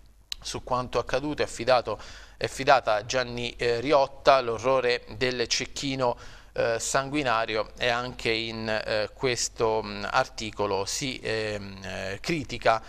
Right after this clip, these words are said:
eh, la vendita facile, eh, delle armi negli Stati Uniti.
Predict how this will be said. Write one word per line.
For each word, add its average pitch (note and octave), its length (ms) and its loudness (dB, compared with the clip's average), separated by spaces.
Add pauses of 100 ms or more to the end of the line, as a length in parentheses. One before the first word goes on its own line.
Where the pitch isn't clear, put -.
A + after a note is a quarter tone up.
(420)
eh, G#2+ 220 4
la A2 100 2
vendita B2+ 440 2
facile, G2+ 840 0
eh, G#2 240 -4
delle A#2 300 0
armi F#2+ 340 -4
negli G2+ 480 -6
Stati - 400 -2
Uniti. G2+ 420 -8